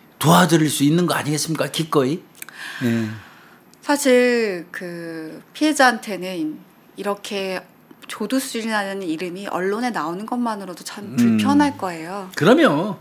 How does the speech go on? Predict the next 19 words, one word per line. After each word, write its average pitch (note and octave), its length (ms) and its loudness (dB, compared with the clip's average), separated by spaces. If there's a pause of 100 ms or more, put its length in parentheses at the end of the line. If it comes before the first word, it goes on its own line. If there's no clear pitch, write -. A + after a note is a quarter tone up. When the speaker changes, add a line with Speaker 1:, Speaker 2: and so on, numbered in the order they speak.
Speaker 2:
평생 E4 400 2
Speaker 1:
음. A#3 40 4
Speaker 2:
이 G3+ 220 -6
얘기들을 F3+ 880 -8
또 F3 180 -8
이렇게 E3 380 -12
Speaker 1:
음. G#2 340 -4 (240)
Speaker 2:
듣고 - 260 -6
살아야 B3+ 400 2
되는데, F3 680 -8 (520)
이게 A3 120 -6
정말 G#3 540 -2 (300)
어떻게 F#3 380 -4
보면 A3 520 -4 (500)
평생 G4 480 0
이것이 G3+ 360 -4
같이 - 360 -8
간다라는 F3+ 680 -4
게 F#3 380 -10